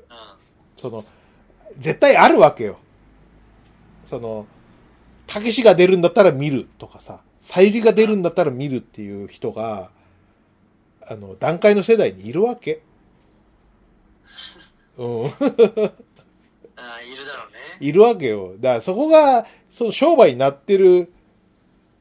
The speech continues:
Speaker 2: 以上はさ、その子は作り続けられるわけじゃない。
Speaker 1: うん。
Speaker 2: うん。さすがにでもその世代の人もさ、店じまいをもう意識してるわけじゃない。なんか、たけしも。
Speaker 1: うん。
Speaker 2: それほどもう、
Speaker 1: うん。
Speaker 2: なんか、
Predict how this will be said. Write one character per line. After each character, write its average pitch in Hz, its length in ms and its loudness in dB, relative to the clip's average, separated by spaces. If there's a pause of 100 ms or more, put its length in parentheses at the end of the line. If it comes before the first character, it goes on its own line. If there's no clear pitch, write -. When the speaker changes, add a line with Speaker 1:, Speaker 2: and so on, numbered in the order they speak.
(580)
Speaker 2:
以 185 160 -6
上 151 220 2
は 87 120 -12
さ、 - 200 -20
そ 156 200 -8
の 180 80 -6
子 220 80 -2
は 190 100 2
作 - 200 -10
り 175 120 -12
続 180 320 -16
け 180 140 -2
ら 170 140 0
れ 151 80 -8
る 107 60 -6
わ 95 100 -10
け 95 80 -20
じ 90 60 -20
ゃ 87 40 -20
な 90 100 -20
い。 - 40 -20 (1500)
Speaker 1:
う 139 60 -18
ん。 - 20 -14
Speaker 2:
う 135 40 -14 (240)
ん。 101 80 -20 (720)
さ - 180 -20
す - 120 -10
が 302 120 0
に 311 160 -8
で 277 80 -4
も 180 100 -2
そ 156 160 -6
の 170 100 -6
世 180 160 -4
代 180 300 0
の 175 80 -6
人 165 180 -8
も 107 120 -12
さ、 92 160 -20
店 127 280 -2
じ 175 140 -4
ま 170 160 0
い 107 80 -6
を 98 80 -8
も 98 220 -14
う 98 40 -14
意 117 80 -14
識 - 240 -20
し - 80 -20
て 113 120 -12
る 113 80 -8
わ 107 80 -12
け 104 60 -20
じ 95 60 -20
ゃ 90 40 -20
な 90 60 -20
い。 - 20 -20 (240)
な 101 80 -20
ん - 20 -20
か、 98 100 -20
た - 140 -20
け 117 100 -16
し 110 140 -20
も。 101 60 -18
Speaker 1:
う 92 60 -20
ん。 - 20 -20 (520)
Speaker 2:
そ - 140 -8
れ 185 80 0
ほ 202 100 2
ど 196 120 4
も 147 400 -4 (480)
う、 - 40 -20
Speaker 1:
う - 40 -20
ん。 - 20 -18
Speaker 2:
な 127 80 -12
ん - 20 -20
か、 - 220 -18